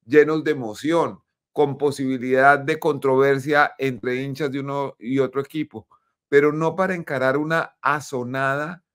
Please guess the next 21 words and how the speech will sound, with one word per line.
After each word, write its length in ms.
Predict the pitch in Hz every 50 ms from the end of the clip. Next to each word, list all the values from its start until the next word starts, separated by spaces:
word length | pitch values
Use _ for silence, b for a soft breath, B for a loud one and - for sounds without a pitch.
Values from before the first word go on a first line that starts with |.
| _ _ _
desarrollada 960 | - 117 135 135 131 131 139 123 - 127 123 117 131 135 131 139 139 139 -
por 200 | 143 139 131 123
cientos 440 | - - 127 131 127 127 143 151 147
de 80 | 143
personas 720 | 131 - 117 113 110 - 135 131 131 131 139 165 - - _ _ _ _ _ _ _ _ _
que 140 | - 165 160
burlaron 640 | 156 151 151 156 151 147 156 156 156 160 165 185 185
los 160 | 185 180 180
controles 640 | - - 131 123 123 131 147 151 143 151 170 170 -
para 200 | - 151 143 131
entrar 280 | 123 120 - 127 127
sin 180 | 123 - 160 151
pagar 360 | - 147 123 107 120 117 120
tiquetes 680 | - 139 123 - - 156 151 151 151 160 165 160 - _ _ _ _ _
ni 180 | - 135 143 147
respetar 600 | 131 139 135 135 - 135 131 131 139 139 131 139
las 260 | 151 151 160 156 156
mínimas 520 | 160 156 160 165 160 160 165 165 151 135
normas 440 | 127 131 135 135 135 131 135 143 143
de 100 | 135 143
convivencia. 720 | 143 - 113 101 104 113 123 131 127 117 104 95 85 76